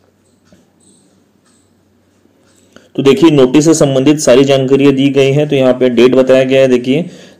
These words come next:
the third phase of first stage computer based test सीबीटी one will be held from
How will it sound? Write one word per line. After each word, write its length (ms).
the 120
third 360
phase 280
of 220
first 320
stage 300
computer 340
based 300
test 240
सीबीटी 320
one 300
will 200
be 100
held 240
from 240